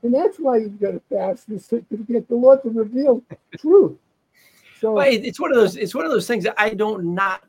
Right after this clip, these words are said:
Speaker 2: understand why something that's processed costs substantially less than something that's natural, that you don't have to do anything to it.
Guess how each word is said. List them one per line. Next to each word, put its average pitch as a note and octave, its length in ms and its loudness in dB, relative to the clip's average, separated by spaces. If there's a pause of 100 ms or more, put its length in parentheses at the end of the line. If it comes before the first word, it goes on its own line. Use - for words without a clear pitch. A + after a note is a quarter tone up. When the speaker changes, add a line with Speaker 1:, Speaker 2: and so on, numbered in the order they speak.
Speaker 2:
understand D3 960 -8 (640)
why B2 880 -2 (760)
something G3 500 -4
that's C3 260 -12
processed - 1000 -8 (840)
costs F3 600 -2
substantially F3+ 840 -8
less D#3+ 680 -6 (380)
than C#3+ 120 -14
something F3 400 -6
that's C#3 260 -10
natural, D3 540 -8
that C#3+ 160 -12
you A3 60 -10
don't A#3 80 0
have E3+ 60 -8
to E3 60 -8
do F3+ 120 -2
anything E3 240 -4
to - 160 -8
it. - 140 -12